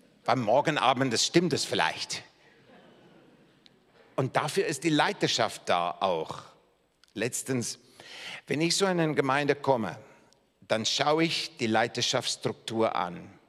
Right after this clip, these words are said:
Wenn die Struktur nicht richtig funktioniert oder stark ist, dann, dann lehne ich mich nicht so weit aus dem Fenster. Aber wie stark die Leiterschaftsstruktur ist,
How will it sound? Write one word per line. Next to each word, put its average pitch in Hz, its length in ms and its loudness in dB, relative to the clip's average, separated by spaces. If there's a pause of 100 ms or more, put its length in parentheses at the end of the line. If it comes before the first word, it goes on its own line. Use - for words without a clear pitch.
(1300)
Wenn 165 180 2
die 208 120 0
Struktur 185 880 2 (680)
nicht 131 420 -2
richtig 147 720 -2
funktioniert 139 1000 -2 (120)
oder 113 240 2
stark - 600 0
ist, - 520 -8 (1500)
dann, 113 320 -4 (120)
dann 110 320 0
lehne 123 280 0
ich - 140 -4
mich 107 180 -2
nicht 139 220 0
so 131 140 0
weit 113 220 0
aus 107 160 0
dem 107 120 -6
Fenster. - 540 -8 (1600)
Aber 110 340 0
wie 143 140 0
stark 165 640 0
die 185 100 -2
Leiterschaftsstruktur 139 1200 0
ist, - 460 -8